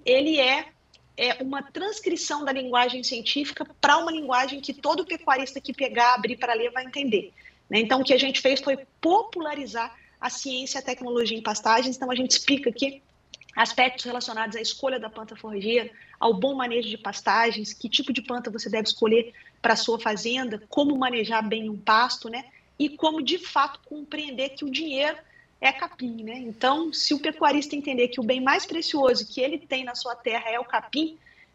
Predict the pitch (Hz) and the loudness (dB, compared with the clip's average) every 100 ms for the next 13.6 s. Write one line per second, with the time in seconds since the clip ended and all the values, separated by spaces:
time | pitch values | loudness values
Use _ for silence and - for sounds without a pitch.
0 | - 214 254 240 247 254 254 254 277 262 | 0 2 2 0 0 2 0 0 -2 -2
1 | - 294 330 285 277 - 254 233 240 254 | 4 4 4 0 -2 -2 -2 0 -2 -2
2 | 262 262 254 262 247 233 214 - - 214 | -2 -2 -2 -8 -8 -8 -6 -8 -4 -4
3 | - 233 220 220 220 220 208 214 208 208 | -4 -6 -4 -4 -4 2 2 4 4 4
4 | - - 214 - - - - - - - | 2 -2 0 0 0 -6 -20 -20 -4 6
5 | 269 294 392 - 311 285 269 - 285 302 | 8 8 4 -2 -6 -6 -10 -8 -8 -8
6 | 311 311 330 339 330 208 254 269 196 _ | -10 -10 -10 -10 -8 -6 -6 -8 -10 _
7 | _ _ - 214 247 254 247 262 285 254 | _ _ -10 -8 -8 -10 -10 -4 -4 -2
8 | - 269 262 277 254 233 233 - - _ | 0 0 -2 -4 0 2 0 -6 -12 _
9 | _ - 226 220 277 311 269 285 208 214 | _ -8 -8 4 6 6 6 4 2 0
10 | 226 208 233 254 302 302 294 285 277 277 | 0 -2 2 2 2 0 -2 -2 -4 -4
11 | - - 254 226 226 _ - - 233 240 | -6 -4 -2 -2 -4 _ -10 0 0 4
12 | 254 262 277 254 247 262 277 277 233 254 | 4 2 -4 -6 -6 -6 -8 -6 -6 -6
13 | 254 262 240 269 226 165 | -10 -12 -6 -4 -4 -8